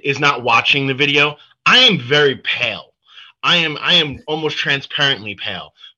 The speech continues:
My children are ex-, also extremely pale, almost transparently pale. You have always come with love and acceptance. You have always seen the community as a brighter thing. So for, before anyone jumps into the comment section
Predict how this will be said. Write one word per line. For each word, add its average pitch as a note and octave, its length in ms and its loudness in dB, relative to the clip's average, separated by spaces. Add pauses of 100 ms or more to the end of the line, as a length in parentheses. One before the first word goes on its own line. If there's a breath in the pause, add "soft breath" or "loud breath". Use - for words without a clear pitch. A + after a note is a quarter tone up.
My G3 160 0
children F3 500 0
are A#2+ 80 -2
ex-, A#2 180 -8
also E3 380 -2
extremely E3+ 640 -6
pale, G#2+ 380 -6 (200 soft breath)
almost D3 360 -2
transparently A#2+ 680 -2
pale. F#2 340 -10 (760 loud breath)
You B2+ 180 -8
have F#2 80 -16 (100)
always F3 760 0 (300)
come C3+ 260 -8
with A2 180 -12
love B2+ 480 -4 (440)
and A#2+ 140 -6
acceptance. - 840 -6 (260 loud breath)
You B2+ 160 -10
have A#2+ 240 -4
always C3+ 720 0
seen C3+ 460 -4
the A2+ 60 -6
community C3 580 -6
as B2 320 0
a A2 80 -4
brighter A2+ 340 0
thing. C3 340 -2 (220 loud breath)
So C3+ 220 0
for, B2+ 160 -2
before C3 500 2
anyone A3+ 480 4
jumps G3 380 2
into F#3 240 0
the G3+ 100 -2
comment C#3 640 2
section A#2+ 600 -6